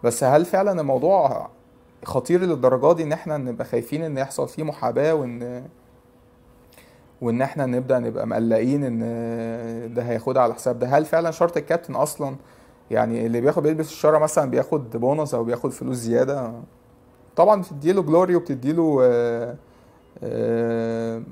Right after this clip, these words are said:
رصيد كبير، يعني ان هو بيبقى اسمه بقى كابت-، كابتن منتخب مصر، لكن هل هي فعلًا بتزود اللعيبه قوي بال-، بال-، لدرجه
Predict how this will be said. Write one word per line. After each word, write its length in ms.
رصيد 340
كبير، 380
يعني 220
ان 80
هو 140
بيبقى 180
اسمه 240
بقى 120
كابت-، 280
كابتن 300
منتخب 320
مصر، 320
لكن 340
هل 160
هي 300
فعلًا 580
بتزود 420
اللعيبه 340
قوي 200
بال-، 340
بال-، 260
لدرجه 380